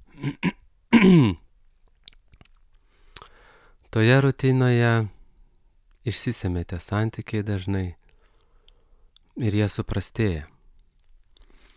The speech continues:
Ir jeigu toliau pažengiama, tai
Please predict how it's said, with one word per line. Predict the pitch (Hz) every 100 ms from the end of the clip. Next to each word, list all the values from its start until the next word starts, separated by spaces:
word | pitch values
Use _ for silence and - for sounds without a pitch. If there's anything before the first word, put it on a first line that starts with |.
| _ - _ _ -
Ir | - 110
jeigu | 107 110
toliau | - 107 113
pažengiama, | 107 113 110 117 113 117 113 113 107
tai | - 101 101 98 95